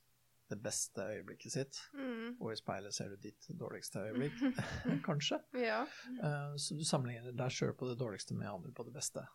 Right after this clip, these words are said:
Speaker 1: Så det er
Speaker 2: Mm.
Speaker 1: ikke realistisk, ikke sant?
Speaker 2: Nei. Ja, der har jeg faktisk et lite tips, og det er jo å tenke litt hvordan du gjør det når du legger ut bilder, og det er
Speaker 1: Rett og
Speaker 2: jo
Speaker 1: slett så
Speaker 2: gjerne
Speaker 1: enkelt.
Speaker 2: femti bilder, og så velger du det ene hvor du er veldig fin, og
Speaker 1: Ja.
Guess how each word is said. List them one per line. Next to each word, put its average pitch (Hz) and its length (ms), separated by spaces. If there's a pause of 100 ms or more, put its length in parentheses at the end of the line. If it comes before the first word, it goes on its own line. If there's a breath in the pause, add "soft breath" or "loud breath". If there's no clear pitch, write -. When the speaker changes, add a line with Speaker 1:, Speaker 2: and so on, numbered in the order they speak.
Speaker 1:
Så 294 160
det 123 60
er 120 40
Speaker 2:
Mm. 123 80
Speaker 1:
ikke 139 140
realistisk, - 540
ikke 156 120
sant? 143 220 (260)
Speaker 2:
Nei. 240 240 (260)
Ja, 254 100
der 285 140
har 277 160
jeg 240 40
faktisk 226 340
et 226 140
lite 220 240
tips, 247 320
og 240 60
det 262 80
er 226 180
jo 220 100
å 214 60
tenke 208 340
litt 208 200 (260)
hvordan 220 260
du 202 80
gjør 196 160
det 196 80
når 202 120
du 202 160
legger 190 200
ut 196 100
bilder, 208 380
og 220 120
det 214 120
er 208 80
Speaker 1:
Rett 196 60
og 196 60
Speaker 2:
jo 202 100
Speaker 1:
slett 196 160
så 185 100
Speaker 2:
gjerne - 160
Speaker 1:
enkelt. - 300 (420)
Speaker 2:
femti 233 300
bilder, 214 340
og 214 80
så 226 80
velger 202 300
du 202 60
det 214 560
ene 202 260
hvor 202 140
du 202 60
er 208 300
veldig 202 440
fin, 226 200
og 220 420 (100)
Speaker 1:
Ja. - 100